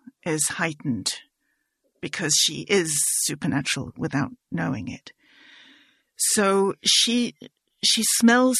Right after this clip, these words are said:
her way through the landscape, as well as seeing and hearing and touching, you know, all, all the other senses. And that really brought the, the sea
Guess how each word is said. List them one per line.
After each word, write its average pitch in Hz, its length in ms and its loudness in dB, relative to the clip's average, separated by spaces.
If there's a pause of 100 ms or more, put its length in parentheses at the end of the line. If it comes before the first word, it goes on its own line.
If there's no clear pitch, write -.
her 180 100 -4
way 175 220 0
through 170 260 -4
the 156 100 -8
landscape, - 600 -6 (420)
as 185 160 0
well 185 220 4
as 165 120 0 (140)
seeing 160 580 -4 (200)
and 156 140 -4
hearing 151 640 -8 (180)
and 151 160 -8
touching, 160 500 -6
you 170 100 -2
know, 156 140 -2
all, 165 160 -2 (120)
all 170 120 -4
the 165 160 -2
other 165 160 -4
senses. 156 500 -2 (920)
And 190 160 0
that 226 260 4
really 196 280 2
brought 180 500 0
the, 175 320 -4 (1040)
the 151 80 -6
sea 202 640 0